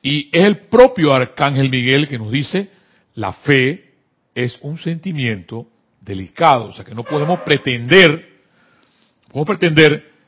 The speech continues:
desde el punto de vista mental únicamente, sí, yo tengo fe.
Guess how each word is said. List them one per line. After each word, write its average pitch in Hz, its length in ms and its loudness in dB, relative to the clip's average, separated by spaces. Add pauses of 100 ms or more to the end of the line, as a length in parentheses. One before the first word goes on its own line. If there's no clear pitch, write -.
(140)
desde 113 140 -4
el 107 80 -6
punto 180 300 -4
de 165 40 4
vista 165 300 2
mental 127 880 2
únicamente, 170 720 0 (800)
sí, 330 200 4
yo 190 120 2
tengo 208 200 -2
fe. 139 300 0